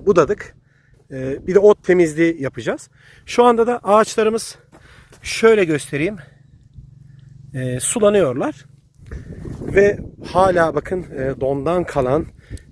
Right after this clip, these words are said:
e, kuru dallar, çatlamış dallar mevcut. Bunları da kesiyorum. Yavaş yavaş başladım. Hani tekrardan kesiyorum. Biraz daha,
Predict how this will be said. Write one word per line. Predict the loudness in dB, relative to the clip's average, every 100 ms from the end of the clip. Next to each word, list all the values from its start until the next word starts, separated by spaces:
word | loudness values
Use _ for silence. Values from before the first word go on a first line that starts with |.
| -20 -16
e, | -12 -12 -10
kuru | -2 2 2
dallar, | 2 2 0 -2 -16 -16 -14 -16 -16 -20 -20 -20 _
çatlamış | -4 -4 0 -2 -2 -4
dallar | -2 0 2
mevcut. | 2 0 -2 -8
Bunları | -2 0 2
da | 0 -2 _ -20 _ _
kesiyorum. | -2 0 2 2 2 2
Yavaş | 2 2 0
yavaş | 0 0 -2
başladım. | -4 -4 -4 -4
Hani | -4 -4
tekrardan | -6 -2 -2 0 -2
kesiyorum. | -2 0 0 0 0
Biraz | 0 0
daha, | -2 -4